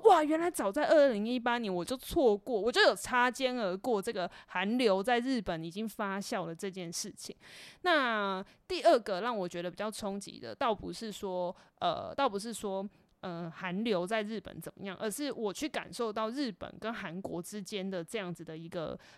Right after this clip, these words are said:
呃，演艺事业的交流。是我今年才那个嘛，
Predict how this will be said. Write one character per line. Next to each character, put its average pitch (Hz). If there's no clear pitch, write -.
呃， 170
演 175
艺 240
事 240
业 220
的 180
交 185
流。 185
是 220
我 202
今 220
年 240
才 175
那 202
个 190
嘛， 170